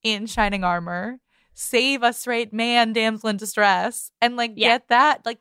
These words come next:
Speaker 1: that would turn some shit around. I'm in, I'm here
Speaker 2: You
Speaker 1: for
Speaker 2: know,
Speaker 1: that.
Speaker 2: you know what? You know what I'll say is maybe one of the few times where I think they managed to pull something close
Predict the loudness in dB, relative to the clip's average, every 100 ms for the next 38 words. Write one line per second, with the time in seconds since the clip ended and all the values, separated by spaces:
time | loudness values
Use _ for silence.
0 | 0 0 0 -4 -4 -10 -8 -12 -12 -2
1 | 0 2 0 0 0 -2 -4 -4 -8 -8
2 | -2 0 4 4 4 0 _ _ _ -6
3 | -2 0 0 2 2 2 2 -2 -2 0
4 | 2 0 0 -4 0 2 2 0 -2 -2
5 | -2 0 -4 -12 -16 _ _ -8 -2 -2
6 | -2 -4 -4 -4 -6 -8 -10 -12 -16 -10
7 | -6 -4 -6 -8 -4 -2 0 -2 -6 -6
8 | -4 -4 -6 -6 -2 -2 -4 -4 -2 -2
9 | -4 -8 -12 -14 _ _ -16 -6 -4 -4
10 | -6 -8 -12 -8 -8 -8 -10 -14 -12 -12
11 | -14 -10 -8 -8 -10